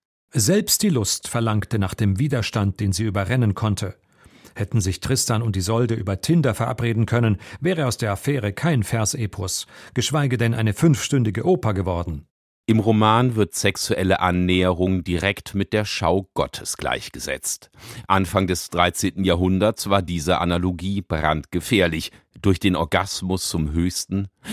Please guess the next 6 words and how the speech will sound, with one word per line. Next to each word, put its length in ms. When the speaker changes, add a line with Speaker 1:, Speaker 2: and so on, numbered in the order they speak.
Speaker 2:
Gottfried 380
von 180
Straßburg 720
stand 360
unter 240
Häresieverdacht. 1080